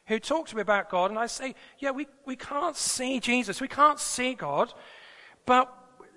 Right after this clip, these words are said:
he, he's with us. He is there."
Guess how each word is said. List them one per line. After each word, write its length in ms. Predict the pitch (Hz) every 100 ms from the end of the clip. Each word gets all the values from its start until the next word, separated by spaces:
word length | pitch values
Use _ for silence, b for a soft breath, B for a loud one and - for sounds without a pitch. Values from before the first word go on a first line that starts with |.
| - - - _ -
he, 120 | 262
he's 400 | - 262 285 214
with 200 | 240 349
us. 580 | 294 151 - - - - _ _ _ _ _ _ _
He 320 | - 277 254
is 220 | 269 262 -
there." 480 | 269 285 208 110